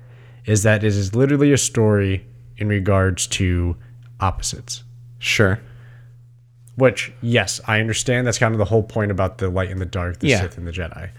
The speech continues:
Speaker 1: But the problem with, let's say, 'cause, like, if you have a movie, a biblical epic about the first Jedi ever,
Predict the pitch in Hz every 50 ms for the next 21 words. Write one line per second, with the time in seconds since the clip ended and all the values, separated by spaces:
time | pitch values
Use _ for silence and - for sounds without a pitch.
0 | - - - - - - - - - 117 98 - - - - 135 139 147 147 147
1 | 151 151 143 131 123 120 - - - - - - - - - - - - 117 117
2 | 107 - - 117 107 101 98 95 92 92 92 - - - - 151 139 131 135 127
3 | - - - - - - - - - - - - - - - - - - - -
4 | - - - _ - - - - - 143 143 151 - - 147 131 113 143 180 185
5 | 196 170 160 147 143 143 127 135 127 123 120 - 107 95 90 98 98 - 120 110
6 | 117 120 - 123 117 - 110 104 - - 95 - 101 98 87 104 98 92 - -
7 | 101 95 98 - - - - 113 110 107 98 - - - 110 104 101 95 92 92
8 | 95 92 92 117 127 143 135